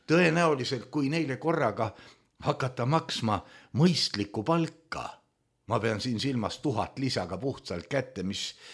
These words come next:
tegelikult Eestis noorele inimesele, kui kes tahab veel oma perekonna ja kodu soetada ja kõik niisugused asjad teha, on vaata et vähegi, sest noor inimene tahab olla ilus, tahab uut informatsiooni, tahab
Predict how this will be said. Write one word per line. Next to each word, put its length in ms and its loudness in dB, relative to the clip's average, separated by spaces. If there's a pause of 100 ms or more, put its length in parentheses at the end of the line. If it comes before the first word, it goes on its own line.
(720)
tegelikult 520 4
Eestis 760 0 (500)
noorele 680 8
inimesele, 680 2
kui 160 -4
kes 220 -6
tahab 240 2
veel 160 2
oma 180 2
perekonna 640 2
ja 220 4 (140)
kodu 280 2
soetada 540 0
ja 60 0
kõik 200 2
niisugused 480 -2
asjad 320 0
teha, 240 2 (140)
on 100 0 (800)
vaata 320 0
et 220 -4
vähegi, 640 2
sest 240 -6
noor 240 2
inimene 360 2
tahab 280 -2
olla 160 0
ilus, 640 0 (340)
tahab 300 4
uut 320 2
informatsiooni, 960 4
tahab 240 8